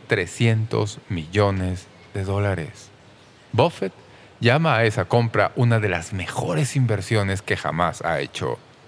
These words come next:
Bien, diga lo que diga de Warren Buffett, las inversiones más dulces del mundo no vienen en paquetes surtidos de nueces, chocolates y confites,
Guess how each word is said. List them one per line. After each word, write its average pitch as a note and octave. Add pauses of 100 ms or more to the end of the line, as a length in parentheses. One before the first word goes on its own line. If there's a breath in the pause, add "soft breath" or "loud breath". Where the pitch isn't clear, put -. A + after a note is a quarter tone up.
(680)
Bien, E2 (1040)
diga F3+
lo F3+
que A#2+
diga G#2
de E2+
Warren F#2+
Buffett, F2 (160)
las A#2+
inversiones C3
más C#3
dulces D#3
del C#3+
mundo A2+ (340)
no A2+
vienen G#2+
en E2+
paquetes G#2+
surtidos F#2+
de D2
nueces, G#2+
chocolates F2+
y F#2+
confites, -